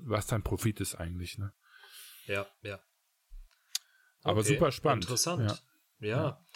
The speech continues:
Speaker 2: Was, was denkst du, also du hast gesagt, jetzt so hundertfünfzigtausend Euro wollt ihr wahrscheinlich, ähm, einsammeln. Ähm,
Speaker 1: Mhm.
Speaker 2: nur ein Investor oder mehrere?
Speaker 1: Ja, es ist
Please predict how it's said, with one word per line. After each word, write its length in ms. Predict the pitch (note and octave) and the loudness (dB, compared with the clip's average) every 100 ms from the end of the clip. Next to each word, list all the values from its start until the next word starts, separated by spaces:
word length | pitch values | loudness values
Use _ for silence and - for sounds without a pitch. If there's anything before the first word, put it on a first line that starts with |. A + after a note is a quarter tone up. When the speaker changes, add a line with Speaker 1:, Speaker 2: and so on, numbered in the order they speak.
| - - _ _ | -20 -20 _ _
Speaker 2:
Was, 540 | G#2+ B2+ - - - A2 | 2 4 6 6 4 0
was 260 | A#2+ - | 4 4
denkst 360 | - A#2+ C#3+ - | 4 2 2 2
du, 340 | C#3+ C#3 C#3 | 4 6 4
also 460 | D3 B2+ A#2+ A#2+ A2 | 4 4 6 6 4
du 200 | - A#2+ | 0 -2
hast 180 | A#2 - | 0 0
gesagt, 360 | A#2+ A#2 B2 | 0 0 0
jetzt 160 | A#2 - | -2 -2
so 180 | A2+ G#2+ | 0 0
hundertfünfzigtausend 1080 | B2 B2 - B2 - A#2 - A2 A2 G#2 | -2 -2 -2 -4 -4 -6 -2 -2 -2 -2
Euro 460 | G#2 A2+ C3+ C#3 A#2 | -4 0 4 4 4
wollt 220 | A2+ A#2+ | 0 0
ihr 100 | A#2+ | 0
wahrscheinlich, 800 | G#2+ - A2 A#2+ C3 B2 A#2 - - _ _ _ _ | -2 -4 -4 0 0 0 -4 -8 -12 _ _ _ _
ähm, 640 | G#2 G#2 G#2 G2+ G2+ F#2+ | -2 0 -2 -4 -8 -10
einsammeln. 720 | - B2 D3 D#3 D3+ D3+ D#3 - - - _ | -2 0 2 2 2 0 -4 -12 -20 -20 _
Ähm, 340 | - A2 A2 B2+ | -2 2 4 4
Speaker 1:
Mhm. 240 | C#3 G#2 - | 2 -4 -4
Speaker 2:
nur 260 | A2+ A2+ | -2 0
ein 180 | A2+ C#3 | 2 2
Investor 580 | F3+ F3 F3 - F#3+ F3+ | 2 0 2 2 2 2
oder 160 | D3+ | 4
mehrere? 540 | C3+ A2 G#2 F#2 F#2+ F#2 _ - - - - - - - _ _ _ | 4 2 0 -2 -8 -10 _ -8 -8 -18 -18 -20 -20 -20 _ _ _
Speaker 1:
Ja, 300 | A2+ A#2 F3+ | 4 6 6
es 120 | G#3+ | 4
ist 200 | E3 - | 0 -2